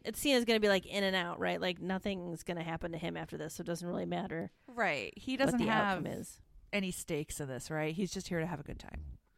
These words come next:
Speaker 1: Right. So, do you have any predictions for that match?
Speaker 2: Well, I guess one thing I predict is that we are all gonna end the year with a better understanding of basic thugonomics.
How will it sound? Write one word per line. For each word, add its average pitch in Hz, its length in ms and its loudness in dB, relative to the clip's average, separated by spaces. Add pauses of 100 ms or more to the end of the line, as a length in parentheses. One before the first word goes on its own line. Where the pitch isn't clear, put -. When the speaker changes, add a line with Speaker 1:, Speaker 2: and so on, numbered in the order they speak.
Speaker 1:
Right. 135 240 -4 (520)
So, 135 420 2 (600)
do 202 100 6
you 214 40 10
have 208 100 8
any 190 360 4
predictions 190 680 0
for 226 100 -2
that 220 140 -2
match? - 420 -6 (500)
Speaker 2:
Well, 302 520 -2 (200)
I 233 120 -4
guess 294 260 0
one 247 180 2
thing 302 160 -2
I 214 140 4
predict 202 460 -2
is 220 120 -6
that - 160 -4
we 202 120 2
are 196 120 2
all 180 220 2
gonna 202 240 0
end 180 220 0
the 185 80 0
year 170 520 -2
with 170 200 -4
a 170 40 0
better 160 340 0
understanding 165 640 -4
of 170 140 -6
basic 156 380 -6
thugonomics. 143 840 -6